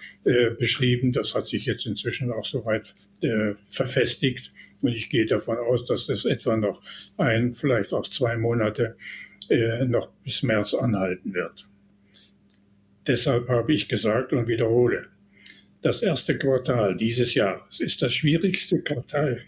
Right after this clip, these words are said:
Quartal im, im Börsenjahr zweitausendeinundzwanzig. Aus diesem Grunde habe ich gesagt, die Übertreibungen mache, äh, verkaufe ich, also das sind die berühmten Techs.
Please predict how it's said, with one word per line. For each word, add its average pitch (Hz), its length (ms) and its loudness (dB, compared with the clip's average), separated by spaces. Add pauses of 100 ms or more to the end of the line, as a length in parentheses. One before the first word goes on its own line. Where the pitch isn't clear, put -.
(120)
Quartal 113 560 0
im, 131 180 2
im 139 300 0
Börsenjahr 113 540 2
zweitausendeinundzwanzig. 101 1500 -4 (540)
Aus 104 200 0
diesem 127 240 2
Grunde 131 360 2
habe 120 200 -2
ich 101 160 -4
gesagt, 104 500 -2
die 135 40 -8
Übertreibungen 123 960 2 (880)
mache, 123 240 -2
äh, 131 220 -4
verkaufe 143 600 0
ich, 156 280 0
also 113 180 -4
das 107 220 -2
sind 117 200 -6
die 120 60 0
berühmten 104 600 0
Techs. - 420 0